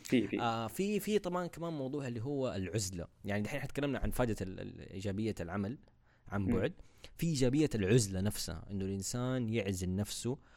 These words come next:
Speaker 2: ويقدر يعني، يعني يجلس مع نفسه، مع ذاته.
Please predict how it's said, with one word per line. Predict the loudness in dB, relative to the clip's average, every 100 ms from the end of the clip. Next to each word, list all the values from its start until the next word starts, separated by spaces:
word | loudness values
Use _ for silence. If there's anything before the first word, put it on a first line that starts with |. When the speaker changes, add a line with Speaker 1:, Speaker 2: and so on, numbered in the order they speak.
| -20 -18 -8
Speaker 2:
ويقدر | -2 0 0 0 0 -2 -10
يعني، | -14 -8 -6 -6 -6 -6 -8 -12 -20 -20 -16
يعني | -14 -10 -4 0
يجلس | 2 0 0 0
مع | 0 2
نفسه، | -2 -2 -2
مع | 0 0
ذاته. | 0 -2 -2 -6